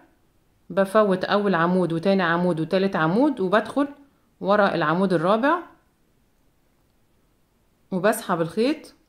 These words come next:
بقى معايا أربع لفات على الإبرة. بسحب من أول لفتين، اتكون عندي تلات لفات،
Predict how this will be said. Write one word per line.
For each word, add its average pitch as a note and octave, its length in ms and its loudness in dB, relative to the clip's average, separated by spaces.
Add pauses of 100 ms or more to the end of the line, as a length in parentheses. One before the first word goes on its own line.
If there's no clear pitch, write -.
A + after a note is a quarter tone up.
(1500)
بقى E3 280 0
معايا G3+ 380 2
أربع F#3 240 0
لفات F3 400 -2
على D#3+ 120 2
الإبرة. A3 500 -2 (1300)
بسحب F#3+ 500 -2
من E3 160 0
أول F#3+ 280 0
لفتين، G#3+ 640 -2 (2500)
اتكون G#3+ 480 0
عندي G3 220 2
تلات G3 320 0
لفات، A3 460 -4